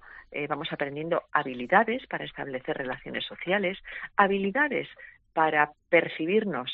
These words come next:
para percibir esa autoestima más o menos independiente, pero sin ninguna duda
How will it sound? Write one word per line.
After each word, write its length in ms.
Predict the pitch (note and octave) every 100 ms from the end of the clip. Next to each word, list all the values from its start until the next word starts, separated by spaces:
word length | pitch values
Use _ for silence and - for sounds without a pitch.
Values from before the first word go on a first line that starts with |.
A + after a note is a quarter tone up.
| - -
para 160 | - - -
percibir 560 | D3 - D#3+ A3 - -
esa 280 | A#3+ - F3+
autoestima 800 | D3+ - C#3 - F#3+ F#3 D3 _ - _ _ -
más 340 | F#3 F#3+ -
o 60 | D3+
menos 320 | D#3+ D#3 D3+ C#3+
independiente, 920 | C#3 C3+ - C3 D3 A3 C#4 G3+ C4 _ _ - -
pero 180 | E3+ E3+
sin 220 | E3+ E3
ninguna 380 | E3+ G3+ C#4+ C#4+
duda 280 | D4 F4+